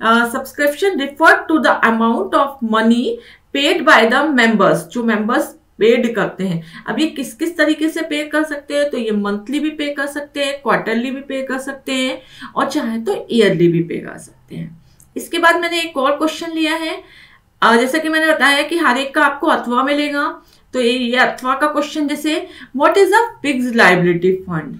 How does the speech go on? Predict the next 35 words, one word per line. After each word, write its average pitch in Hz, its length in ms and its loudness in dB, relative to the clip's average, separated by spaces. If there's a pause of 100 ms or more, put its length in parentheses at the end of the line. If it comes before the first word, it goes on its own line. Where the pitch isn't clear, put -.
(360)
फिक्स्ड 320 340 -2
लायबिलिटी 247 560 2
फंड 262 440 0
या 247 260 2
जिसको 247 440 -2
बोला 254 300 0
जाता 247 340 -2
है 247 520 0 (1080)
स्थिर 285 460 4
दान 214 300 6
कोष 226 380 4
क्या 202 140 2
होगा। 170 460 -4 (560)
तो 330 40 2 (140)
स्थिर - 380 2
दान 311 240 6
कोष 359 320 0
जो 359 160 6
होता - 200 0
है 285 240 2
वो 302 160 0
generally, 277 640 0 (380)
अ, 240 240 4
ये 254 220 2
वो 277 300 0
amount 320 420 0
होता 285 220 0
है 285 280 0
जो 277 260 -4
members 262 540 2 (120)
एक 302 320 -2
बार 247 220 6
दे 196 120 4
देते 175 320 0
हैं। 175 240 -4